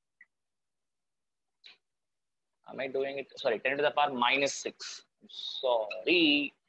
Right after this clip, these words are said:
Okay, please, please understand, I'm converting a smaller unit to a bigger unit. Again, smaller unit to a bigger unit.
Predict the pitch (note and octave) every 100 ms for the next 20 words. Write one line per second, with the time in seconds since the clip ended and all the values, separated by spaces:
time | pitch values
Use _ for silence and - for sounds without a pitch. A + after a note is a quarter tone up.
0 | _ _ _ - F#3+ F3 - A3 - -
1 | G#3+ B3 G#3+ F3+ G3 - G#3 G3+ F3+ D#3+
2 | D#3+ F#3 G3+ G#3+ A3 F#3+ C#3+ - _ -
3 | - F3+ F#3 A3 B3+ B3 A3+ A3 A#3+ -
4 | A3+ F3 D#3+ D3+ F#3+ D#3+ C3 A2+ B2 D#3
5 | C#3 - D#3 F3 G3+ G#3 F#3 G#3 G3+ E3
6 | B2+ C#3+ D#3+ D3 B2 A#2